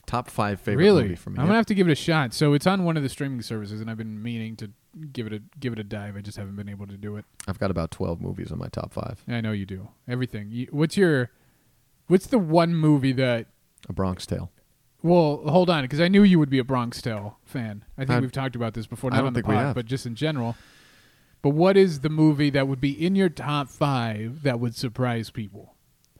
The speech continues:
Speaker 1: I have a, I
Speaker 2: That you're kind of ashamed of, that you're like, "You know, I, I'm gonna watch this at home, fifty, Fifty Shades Freed style, and, you know, enjoy this one on my, on my onesies."
Speaker 1: I'm not ashamed of them, but you would probably, like, when I say to movie people, they're like,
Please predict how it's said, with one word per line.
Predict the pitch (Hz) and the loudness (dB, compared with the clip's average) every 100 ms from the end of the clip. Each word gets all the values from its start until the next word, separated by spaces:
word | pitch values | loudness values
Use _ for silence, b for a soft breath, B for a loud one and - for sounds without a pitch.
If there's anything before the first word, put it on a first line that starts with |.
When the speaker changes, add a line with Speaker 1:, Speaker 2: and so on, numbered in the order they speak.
| - | -6
Speaker 1:
I | 98 | -4
have | 101 | -4
a, | - - | -8 -10
I | 117 | 0
Speaker 2:
That | 190 | 6
you're | 202 | 6
kind | 190 233 269 | 6 4 6
of | 240 | 6
ashamed | 214 - 185 160 123 | 4 4 2 2 0
of, | 104 117 | 0 0
that | 131 | 2
you're | 151 | 4
like, | 160 165 | 4 2
"You | 294 | -2
know, | 330 | -2
I, | 302 285 247 247 | 0 0 2 2
I'm | 247 277 | 2 0
gonna | 320 | 4
watch | 302 254 226 | 4 2 0
this | 214 | 0
at | 240 | 2
home, | 208 220 233 262 | 4 4 2 0
fifty, | 247 226 - 208 - - _ - | -2 -2 0 -4 -4 -20 _ -8
Fifty | 226 208 | -6 -2
Shades | 214 220 190 | 0 0 -2
Freed | - 220 202 | -2 -2 -2
style, | 196 220 208 220 226 - | -4 -2 0 0 -2 -4
and, | 156 143 185 | -6 -6 -4
you | 202 | -2
know, | 170 202 _ _ - | -2 -4 _ _ -16
enjoy | 214 170 156 180 175 | -6 -4 2 2 4
this | 170 - | 0 -2
one | 185 | -2
on | 175 | -2
my, | 170 160 | -2 -2
on | 160 175 160 | -2 -4 -4
my | 156 | -2
onesies." | 147 160 175 175 196 214 - | -2 -2 -4 -4 -6 -8 -6
Speaker 1:
I'm | 113 143 | -4 0
not | 160 | 0
ashamed | 113 - 127 147 | 0 0 -2 0
of | 104 92 | 0 0
them, | 92 | 0
but | 92 98 | 0 0
you | 107 | 2
would | 107 95 | 0 0
probably, | - 104 101 104 - | -2 0 0 -4 -2
like, | 101 95 | -2 0
when | 107 | 2
I | 104 | 2
say | 101 120 107 | 2 4 2
to | - 95 | 2 0
movie | 92 98 110 | 2 2 2
people, | 113 117 123 | 2 0 2
they're | 104 | 2
like, | 101 98 | 0 -2